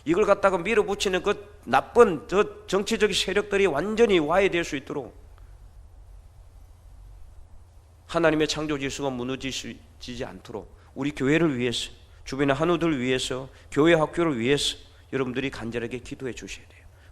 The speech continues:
그리고 여러분 가지고 놓은 기도 제목 가지고 자녀와 자녀 손들 위해서 기도해 주셔야 돼요. 근데 그 기도가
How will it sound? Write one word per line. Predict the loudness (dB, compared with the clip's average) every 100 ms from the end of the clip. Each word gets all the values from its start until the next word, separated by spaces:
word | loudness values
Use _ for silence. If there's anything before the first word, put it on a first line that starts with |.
| -8
그리고 | -4 2 2 2 -6 -20 -20 -4
여러분 | 0 0 -2 -6 -12 -12
가지고 | -4 -2 0 0
놓은 | -2 -4
기도 | -4 -4
제목 | -4 -6 -4
가지고 | -6 -8 -16 -20 -20 -20 -20 -20 -20 -20 -20 -20 -20 -20 -20 -14
자녀와 | -2 0 2 2 2 0 -6 -20 -20 -20 -20 -20 -20 -20 -10
자녀 | -2 0 0
손들 | 0 0 0
위해서 | 0 -2 -2 -4 -6 -12 -18
기도해 | -8 -6 -4 -6
주셔야 | -6 -10 -10
돼요. | -14 -20 -20 2
근데 | 2
그 | 4 2
기도가 | 2 0 2 2 0